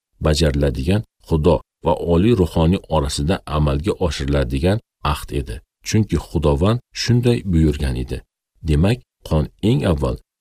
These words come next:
Xudovand uchun to'kilgan ekan. Azizlar, mavzumizga shu joyda yakun yasaymiz. Bizning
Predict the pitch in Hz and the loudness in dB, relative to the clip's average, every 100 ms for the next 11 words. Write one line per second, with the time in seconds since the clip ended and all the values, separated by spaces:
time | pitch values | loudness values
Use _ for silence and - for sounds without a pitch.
0 | _ - 90 85 80 82 92 - - 76 | _ -6 0 4 4 4 2 -2 -4 -2
1 | 67 - 80 69 65 65 62 - - - | -2 -2 -2 -2 -2 -4 -4 -8 -12 -12
2 | _ _ _ - 80 82 76 64 _ _ | _ _ _ -4 -2 2 0 -2 _ _
3 | - 87 92 107 95 85 - 101 - 113 | -2 2 4 6 4 4 2 0 0 0
4 | 95 85 78 73 - 76 - 71 62 - | 4 4 2 -2 0 -2 -2 -2 -2 -4
5 | 62 58 57 - _ _ - 71 85 | -4 -4 -8 -12 _ _ -6 0 2